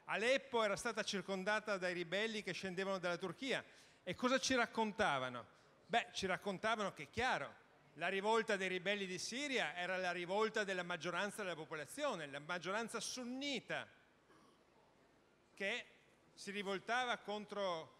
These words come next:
quella minoranza alawita che era la rappresentanza della famiglia del dittatore, di Bashar Assad, e quindi andava eliminata assieme al dittatore. E allora in quel settembre del duemiladodici, in ottobre del duemiladodici, vado anche ad Aleppo, vado a cercare di capire, perché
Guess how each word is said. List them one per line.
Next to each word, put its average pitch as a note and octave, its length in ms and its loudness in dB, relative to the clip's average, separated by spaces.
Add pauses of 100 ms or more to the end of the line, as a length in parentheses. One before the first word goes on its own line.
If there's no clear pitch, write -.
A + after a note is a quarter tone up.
(160)
quella F#3 240 -2
minoranza G3+ 720 0
alawita F#3 720 -2
che G#3+ 100 -6
era G3+ 160 0
la F#3+ 120 0
rappresentanza F#3 760 -4
della G3+ 200 0
famiglia B3 560 -2
del A3 160 -2
dittatore, G#3+ 600 2
di E3 120 -4
Bashar E3 320 -2
Assad, F3 520 -2 (440)
e D#3+ 100 -8
quindi C#4+ 260 -2
andava G#3+ 340 2
eliminata G#3 680 0
assieme F#3+ 320 -2
al F#3 60 0
dittatore. F3 680 -4 (1200)
E B3+ 100 -10
allora C#4+ 300 0
in A#3+ 180 0
quel A3+ 160 0
settembre A#3 720 0
del F3+ 400 -2
duemiladodici, A3 760 -2
in F#3 60 -2
ottobre A#3 420 2
del G3 80 0
duemiladodici, A#3 680 -2
vado A3+ 360 2
anche A3 260 0
ad G3+ 80 -2
Aleppo, G3+ 440 0
vado F#3 200 0
a G3 40 0
cercare G#3+ 420 -2
di G3 100 -4
capire, F#3 400 -6
perché - 520 -6